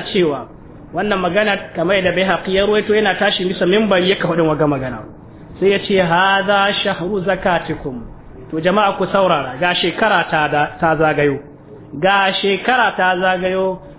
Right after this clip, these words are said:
watan ku na hidda zakka. Wane wata ne?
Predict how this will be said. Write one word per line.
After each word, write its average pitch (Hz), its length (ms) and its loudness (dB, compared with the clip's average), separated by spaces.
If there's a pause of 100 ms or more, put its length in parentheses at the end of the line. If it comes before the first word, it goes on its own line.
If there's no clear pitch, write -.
watan 233 520 0
ku 220 100 2
na 214 80 4
hidda 196 280 0
zakka. 143 340 -8 (1800)
Wane 302 220 4
wata 247 360 2
ne? 165 160 0